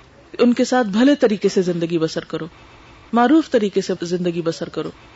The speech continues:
نبی صلی اللہ علیہ وسلم نے اس کے بارے میں فرمایا، اور یہ آپ کا جو فرمان تھا، یہ حجۃ الوداع کے موقع پر تھا۔ حجۃ الوداع کے موقع پر ایک لاکھ چالیس ہزار لوگ جمع تھے،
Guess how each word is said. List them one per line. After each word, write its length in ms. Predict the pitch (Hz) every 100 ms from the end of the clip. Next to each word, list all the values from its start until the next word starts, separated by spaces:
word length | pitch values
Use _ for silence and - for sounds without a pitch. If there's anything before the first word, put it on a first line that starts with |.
| - - - -
نبی 120 | 233 269
صلی 220 | 277 240
اللہ 240 | 220 214
علیہ 160 | 220 202
وسلم 300 | 202 196 226
نے 100 | 226
اس 120 | 214
کے 100 | 220
بارے 220 | 196 190
میں 100 | 208 208
فرمایا، 360 | 185 180 180 208 - - - - - - - -
اور 120 | 208 202
یہ 100 | 233
آپ 180 | 208
کا 80 | -
جو 220 | 202 202 -
فرمان 400 | - 190 202 247
تھا، 180 | 254 262 269 - - - -
یہ 100 | 214 202
حجۃ 280 | 208 254 254
الوداع 360 | 214 185 185
کے 120 | 208 208
موقع 320 | 170 160 160
پر 180 | 156 -
تھا۔ 120 | 151 - - - - - -
حجۃ 260 | 208 226 226
الوداع 360 | 214 202 214
کے 100 | 220
موقع 240 | 202 190 208
پر 140 | 208
ایک 240 | 202 208
لاکھ 220 | 202 196 -
چالیس 380 | 202 202 226 196
ہزار 240 | 180 180
لوگ 200 | 180 190
جمع 280 | 175 180 190
تھے، 200 | 220 185